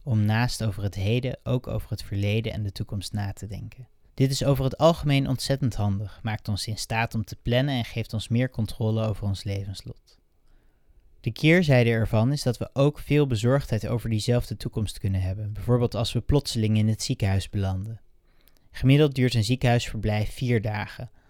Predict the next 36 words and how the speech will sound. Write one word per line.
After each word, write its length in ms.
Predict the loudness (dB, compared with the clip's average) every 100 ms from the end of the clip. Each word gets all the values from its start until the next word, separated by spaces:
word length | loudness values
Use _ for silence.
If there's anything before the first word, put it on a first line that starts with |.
| _
oftewel 500 | -6 0 2 2 -2 -8
zesennegentig 840 | -4 -2 0 -2 -2 -8 -14 -12
uur. 280 | -10 -10 -14 _
Maar 380 | -20 -18 -2 -2
dat 100 | 2
kan 280 | 2 2 2
ook 240 | 0 0 -2
veel 360 | 0 4 4
langer 380 | 4 4 4 2
worden, 320 | 0 -2 -4 -8 -14 -2
omdat 240 | 0 0
een 100 | -2
patiënt 420 | -2 0 0 -2
ernstig 480 | -2 -4 -4 -8 -12
ziek 240 | -10 -12
is. 320 | -14 -20 -20 _ _ _ _ -6
En 120 | 2
wat 160 | 4 4
als 180 | 2 4
je 60 |
helemaal 360 | 4 6 6 4
niet 180 | 2 0
meer 120 | -2
terug 280 | -2 -4 -2
kan 200 | -2 -2
keren 360 | -2 -2 0
naar 160 | 0 0
je 140 | 0
normale 500 | 2 2 2 0 0
leven 380 | 0 -2 -4 -6
thuis? 640 | -6 -4 -4 -10 -18 -20 _ -20 _ _ _ _ _ -20 _ -20 -20 _ _ _ _ _ _ _ _ _ _ _ _ _ _ _
Je 140 | 0
luistert 400 | 4 4 0 -8
naar 160 | -6 -4
De 80 | -4
Wachtruimte, 680 | -4 -6 -10 -10 -12 -14